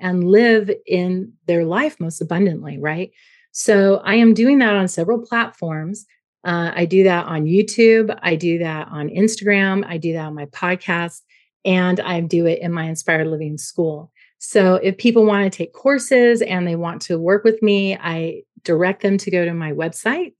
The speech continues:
the D R sean horn dot com, sign up.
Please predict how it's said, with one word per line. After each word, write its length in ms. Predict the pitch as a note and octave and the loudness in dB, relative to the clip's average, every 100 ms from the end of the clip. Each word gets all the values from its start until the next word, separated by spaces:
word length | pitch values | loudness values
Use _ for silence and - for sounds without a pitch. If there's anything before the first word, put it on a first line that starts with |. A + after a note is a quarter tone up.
| - | -4
the 260 | E3+ D#3+ | -2 -2
D 120 | D3+ | -4
R 100 | E3 D#3+ | -6 -6
sean 240 | F3+ E3+ E3 | -10 -8 -8
horn 220 | E3 E3 | -6 -6
dot 220 | D3+ D3 | -8 -14
com, 380 | - G3 G3+ G3+ - _ _ | -8 -4 -4 -6 -10 _ _
sign 380 | - - E3 F3 | -8 -4 0 0
up. 240 | G3+ A#3 | 0 -2